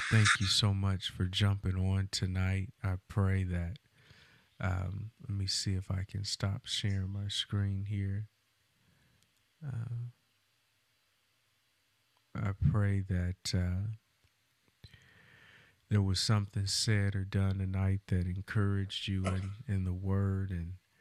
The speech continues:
um, just wanted to give that brief word tonight and kinda open it up here for any,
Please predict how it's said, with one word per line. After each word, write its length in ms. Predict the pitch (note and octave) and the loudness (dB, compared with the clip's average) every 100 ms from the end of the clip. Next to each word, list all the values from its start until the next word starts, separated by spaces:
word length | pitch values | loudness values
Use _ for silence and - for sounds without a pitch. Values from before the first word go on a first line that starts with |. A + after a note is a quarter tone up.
| - - - _ - | -20 -20 -20 _ -8
um, 480 | F2 E2+ E2 E2 F2 - _ A2 | -4 -4 -4 -6 -10 -14 _ -4
just 320 | G2 - - | 0 0 -2
wanted 400 | F#2+ F#2+ F#2 F2 | -4 -4 -4 -4
to 320 | - F2+ F2 G2 G#2+ _ _ _ _ _ _ _ _ _ - - F#2+ | -4 -4 -4 -8 -14 _ _ _ _ _ _ _ _ _ -12 -10 0
give 280 | G#2+ G2+ F#2+ | 2 2 0
that 300 | F#2+ - - | -2 -4 -2
brief 380 | G#2 G2+ - | 0 0 -2
word 340 | G#2 G2 G2 - | -2 0 0 -4
tonight 640 | - G2 F#2 F#2+ F#2+ F#2 | -6 -4 -4 -4 -4 -6
and 260 | F2 F2 F#2 _ _ _ _ - | -8 -8 -12 _ _ _ _ -2
kinda 240 | G2 F2+ | 0 -2
open 360 | - G2+ - G2+ | -2 -4 0 0
it 120 | F#2 | 0
up 220 | F#2+ F#2+ - - | -2 -4 -8 -6
here 280 | G2+ G2 | -4 -4
for 240 | F#2+ - F2+ | -6 -8 -6
any, 400 | F#2+ F#2 F2 | -4 -4 -6